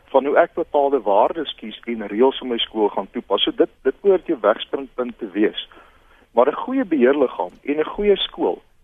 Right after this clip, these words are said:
kan ook kommunikasiekanale skep. Waar daar ongelukkigheid is, dat 'n skool nie 'n ontploffing skielik by jou voorhek het of 'n optog het nie, maar dat jy vroegtydig vir ouers en vir leerders die geleenthede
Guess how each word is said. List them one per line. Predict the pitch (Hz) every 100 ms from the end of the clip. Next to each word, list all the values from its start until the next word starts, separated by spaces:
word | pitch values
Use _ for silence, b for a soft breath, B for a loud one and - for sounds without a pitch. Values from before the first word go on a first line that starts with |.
| _ -
kan | 139 -
ook | 220
kommunikasiekanale | - 165 156 151 151 147 - 151 - 107 92 110 127
skep. | - - 92 _ _ _ _ _ _ _ _ -
Waar | 110 156
daar | 185 175 143
ongelukkigheid | 147 - 117 135 208 - 101 _ 98
is, | - -
dat | 113 131
'n | -
skool | - 165 170
nie | 196 170
'n | 120 -
ontploffing | 127 123 156 156 156 143
skielik | - 135 139
by | 117
jou | 107 107 -
voorhek | 170 139 101 -
het | 87 -
of | - 120
'n | 110 185
optog | - 120 -
het | 92 -
nie, | - _ b b b -
maar | 123
dat | 143
jy | 147
vroegtydig | - 135 - - 202 202 180 170
vir | -
ouers | 120 131 135 127 -
en | 127
vir | - 117
leerders | 107 135 170 160 147
die | -
geleenthede | - 98 104 143 139 113